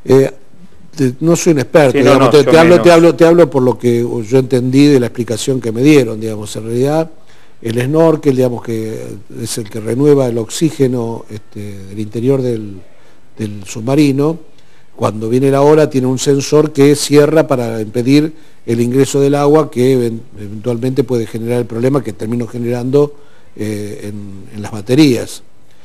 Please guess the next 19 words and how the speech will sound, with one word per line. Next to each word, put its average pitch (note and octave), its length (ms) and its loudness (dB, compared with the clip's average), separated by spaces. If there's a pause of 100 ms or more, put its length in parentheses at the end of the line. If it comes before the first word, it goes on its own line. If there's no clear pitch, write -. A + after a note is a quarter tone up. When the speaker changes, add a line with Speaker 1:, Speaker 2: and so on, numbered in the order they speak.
(240)
Speaker 1:
Eh, G2+ 500 -10
los G2+ 220 -14
submarinos B2+ 560 -2
tra-, A#2+ 160 -10
tienen A2+ 260 -4
baterías C#3 760 0 (340)
que B2 80 -4
hacen A#2+ 240 -6
funcionar, B2 560 -4
este, G#2+ 500 -8 (220)
un, G#2 300 -12 (200)
los A2 120 -8
motores, D3 560 2
este, A2 180 -12
con G#2+ 140 -12
los G#2 100 -14
cuales, A#2 560 -8 (580)
eh, G2+ 300 -14
funcionan. A2+ 640 0